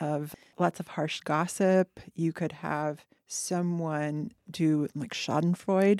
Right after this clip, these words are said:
which is the German term for taking pleasure in the pain of others. So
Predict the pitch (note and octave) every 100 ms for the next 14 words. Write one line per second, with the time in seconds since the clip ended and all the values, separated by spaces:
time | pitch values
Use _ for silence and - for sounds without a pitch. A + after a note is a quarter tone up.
0 | G#3+ - - E3+ E3+ E3 D#3 D#3+ E3+ E3+
1 | D#3 D#3+ D#3 D3+ E3+ D#3 D3+ D3+ - D#3
2 | - D#3+ D3+ D3 - D3+ D#3 C#3 C#3+ D3
3 | F3 G#3 - - _ _ _ - G#3 G3+
4 | F#3+